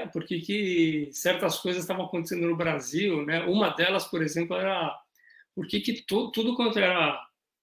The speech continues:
estilo musical se-, tinha todo o mesmo tema. Todos, todos, sem exceção. Se pega samba, se pega rock, é, de uns vinte anos pra cá, é,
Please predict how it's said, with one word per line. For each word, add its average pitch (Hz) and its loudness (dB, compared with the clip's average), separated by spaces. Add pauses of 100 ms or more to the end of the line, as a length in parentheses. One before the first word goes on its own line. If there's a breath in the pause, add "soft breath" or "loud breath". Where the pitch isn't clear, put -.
(320)
estilo 233 8
musical 185 2
se-, - 0
tinha 208 4
todo 233 2
o 254 2
mesmo 247 2
tema. 160 0 (320)
Todos, 190 8
todos, 175 -2
sem 180 0
exceção. 185 0
Se 160 -8
pega 170 2
samba, 185 0
se 165 -10
pega 175 0
rock, 165 2
é, 151 -2 (260)
de 147 0
uns 131 -2
vinte 165 2
anos 160 -2
pra - -10
cá, 185 -2 (840)
é, 143 0